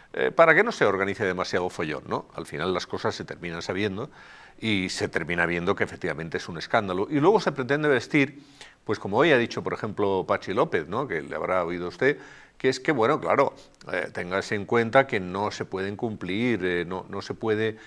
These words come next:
eh, cumplir por un delito dos veces o por duplicado. Y eso es falso, porque eso no es así.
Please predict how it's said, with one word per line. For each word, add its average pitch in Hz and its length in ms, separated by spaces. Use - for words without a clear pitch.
eh, 104 500
cumplir 113 560
por 107 240
un 104 480
delito 117 720
dos 110 420
veces 117 420
o 90 80
por 92 160
duplicado. 80 560
Y 117 100
eso 131 180
es - 60
falso, 131 460
porque 90 240
eso 117 140
no 113 80
es 113 140
así. 85 320